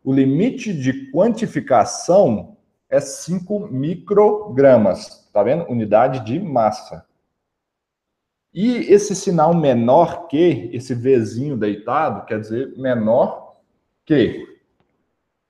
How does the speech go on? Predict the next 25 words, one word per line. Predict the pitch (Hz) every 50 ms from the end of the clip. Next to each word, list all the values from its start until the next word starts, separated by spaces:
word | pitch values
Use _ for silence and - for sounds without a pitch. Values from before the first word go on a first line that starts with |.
| _ _ _ _ _
E, | - 113 123 147 185 220 233 214 - - - - - _ -
e | 127 135
justamente, | 131 131 139 - - 214 208 208 175 123 - 131
ele | 117 120
se-, | 117 - - - 123 - -
quer | - 139 135
dizer | 127 127 143
que | 135 135
está | - - - 160 139
menor | 147 156 165 180 190 185 165 143 151 175 175 -
que | - - 220
esse | 196 175 160 - -
valor. | 165 185 214 220 190 143 107 101 - - - - _
Então, | - - - 175 175
quando | 170 - 196 226 262 294
eu | 247 196 165
tenho | 175 170 160 151 143
menor | 143 139 139 135 127 120 123 139 147 147 - - -
que | - 165 185 185 160 127 92
cinco | - - - - 147 127 - 131
microgramas, | 123 123 123 123 - 123 113 104 104 123 175 202 196 180 123 110 -
quer | - - 143
dizer | 139 131 131 123 123
que | - 143
é, | 135 110 104 107 - - -